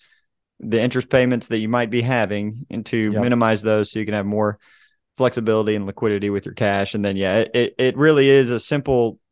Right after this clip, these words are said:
Speaker 1: concept of financial, uh, freedom, but it, it's not necessarily easy because it, it, a lot of it does revolve around educating yourself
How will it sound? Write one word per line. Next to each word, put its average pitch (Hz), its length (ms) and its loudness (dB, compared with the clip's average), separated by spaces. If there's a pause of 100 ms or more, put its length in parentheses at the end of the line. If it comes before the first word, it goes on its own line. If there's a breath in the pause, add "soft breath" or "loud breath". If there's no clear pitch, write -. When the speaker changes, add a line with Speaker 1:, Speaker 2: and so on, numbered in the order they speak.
Speaker 1:
concept 143 640 -2
of 120 240 0
financial, 131 500 -4 (300)
uh, 113 160 0
freedom, 143 460 0 (140)
but 117 280 2
it, 120 240 0 (280 loud breath)
it's - 100 -12
not 143 160 2
necessarily 165 420 2
easy 123 560 -2
because 117 760 2 (160)
it, 127 220 0
it, 139 260 2 (160)
a 127 100 0
lot 151 200 4
of 143 80 2
it 131 80 2
does 131 200 4
revolve 120 380 0
around 117 400 -4 (880)
educating 113 360 0
yourself 107 420 2